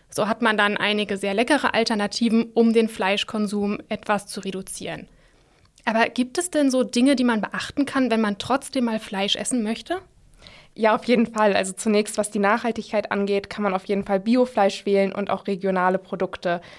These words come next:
Speaker 2: nutzen. Und generell ist mageres, helles Fleisch, wie zum Beispiel Hühnchen, gesünder als rotes Fleisch vom Rind oder vom Schwein. Und Marinade macht man im besten Fall einfach selbst.
Speaker 1: Ja, das muss ja auch echt nicht aufwendig sein.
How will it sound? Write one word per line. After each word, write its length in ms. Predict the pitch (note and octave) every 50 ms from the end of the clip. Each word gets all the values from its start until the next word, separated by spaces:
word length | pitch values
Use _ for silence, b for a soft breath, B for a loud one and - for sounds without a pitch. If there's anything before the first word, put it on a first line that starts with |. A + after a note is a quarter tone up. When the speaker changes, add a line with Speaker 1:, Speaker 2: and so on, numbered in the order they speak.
| B B
Speaker 2:
nutzen. 600 | G3+ G3+ G3+ G#3 - - - F3+ F3+ G3+ B3 C#4
Und 200 | - G#3 G3+ F#3
generell 420 | - G3+ G#3+ A3+ A3+ G#3 G3+ G3
ist 260 | F#3+ F#3+ - - -
mageres, 480 | F#3 F3+ F#3 F#3+ G3 F#3+ F3+ F3+ - -
helles 260 | G3+ F#3 F#3+ F#3+ -
Fleisch, 340 | - - F#3+ F3+ F3+ F3+ -
wie 60 | -
zum 160 | - - -
Beispiel 260 | F#3+ F3+ F3 - - F3
Hühnchen, 540 | - G#3+ G#3 G#3+ A3 - - F#3+ G3 A3+ A3+ B B B B
gesünder 340 | - G3+ F3 G3 G#3 G3+ G3
als 240 | E3+ E3 E3+ -
rotes 240 | - F3+ - F3+ -
Fleisch 220 | - - E3+ F3+ -
vom 140 | F#3+ F#3
Rind 200 | F3 F#3 F#3 F3+
oder 160 | - - F#3 E3+
vom 200 | - - F#3 F3
Schwein. 520 | - - - F3 E3+ E3+ E3+ F3+ G#3+ A3+ B B B B B B
Und 120 | B3+ A3
Marinade 480 | G#3 A3 A3+ C4 A3+ G#3 G3 G3 G#3 G#3+
macht 240 | G3+ A3+ A3+ -
man 120 | - G#3+ F#3
im 80 | F#3+
besten 340 | F#3 F3+ F#3+ - - - F#3+
Fall 160 | - F#3+ F#3+
einfach 240 | - - F3+ - F3+
selbst. 520 | - - - - - - - - - - _ _ _
Speaker 1:
Ja, 140 | - - G#3
das 160 | G#3 G3+ G3+
muss 160 | A3 B3 B3 -
ja 100 | C4 -
auch 140 | G#3 - -
echt 240 | - A#3+ A#3+ - -
nicht 240 | A#3+ B3 B3 -
aufwendig 600 | - C#4 F4 F#4 - A3 G3 F3+ F3+ F#3 F#3 -
sein. 340 | - - F3+ F3 F3 F3+ -